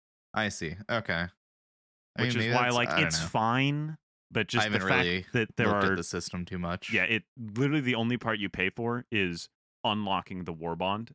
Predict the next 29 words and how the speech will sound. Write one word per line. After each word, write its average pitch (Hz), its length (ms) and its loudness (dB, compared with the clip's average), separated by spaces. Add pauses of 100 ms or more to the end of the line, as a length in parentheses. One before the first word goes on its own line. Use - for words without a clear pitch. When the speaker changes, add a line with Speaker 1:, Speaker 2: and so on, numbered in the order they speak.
Speaker 2:
and 98 120 2
it 95 200 -2
works 90 300 -6
exactly 87 400 -4
like 82 140 -8
the - 60 -12
free 87 200 -8
war 80 200 -6
bond 73 220 -6
after 69 220 -12
that. 67 220 -16
There's 90 180 -8
no 92 240 0
way 87 260 0
to - 140 -14
progress 87 380 -2
it 82 120 -6
Speaker 1:
Mm. - 20 -10
Speaker 2:
by 78 120 -4
paying. 71 320 -12 (800)
Just - 200 -8 (120)
the 98 180 -6
Speaker 1:
Okay. 92 140 -4
Speaker 2:
simple 92 440 -2 (160)
unlocking 85 540 -2
of 69 140 -14
it 62 140 -16
costs - 300 -10
money. - 300 -18